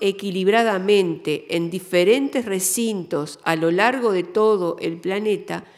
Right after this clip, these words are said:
la información que ellos tenían toda junta, porque sabían que la íbamos a necesitar. Entonces,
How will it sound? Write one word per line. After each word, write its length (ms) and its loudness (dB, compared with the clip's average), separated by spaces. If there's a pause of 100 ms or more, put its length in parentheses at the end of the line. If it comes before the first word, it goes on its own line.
(260)
la 340 0
información 840 -4
que 100 -4
ellos 200 -6
tenían 500 -4
toda 300 -4
junta, 580 -10 (1400)
porque 260 -2
sabían 960 0
que 120 -6
la 160 0
íbamos 500 -4
a 60 -8
necesitar. 760 -10 (1300)
Entonces, 1000 0